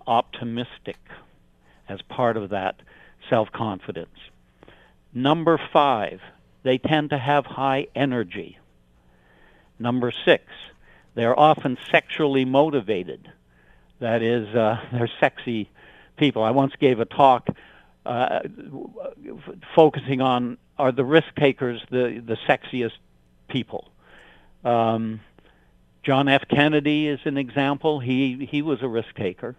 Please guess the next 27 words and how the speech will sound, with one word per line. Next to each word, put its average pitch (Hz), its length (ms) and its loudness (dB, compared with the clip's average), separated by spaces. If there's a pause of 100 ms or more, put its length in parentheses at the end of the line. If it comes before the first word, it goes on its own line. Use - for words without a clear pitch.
in 117 140 -8
my 113 180 -4
opinion. 113 520 -8 (640)
Uh, 107 100 -6
Bill 127 240 4
Clinton 131 460 -2
was. 135 320 0 (1000)
Um, 117 520 -2 (500)
so 139 220 4
s-, 131 40 -10 (160)
there's 139 280 -2
a 135 40 -6
kind 156 260 2
of 127 80 0 (220)
sexually, 135 1080 2 (360)
sexual 143 360 -2
kind 135 220 -2
of 120 60 -4
motivation 120 680 -2
that 101 120 -8
goes 104 300 -6
with 98 280 -6
it - 200 -12 (420)
for 117 140 -2
many 110 340 0
of 95 280 -8
them. 85 280 -14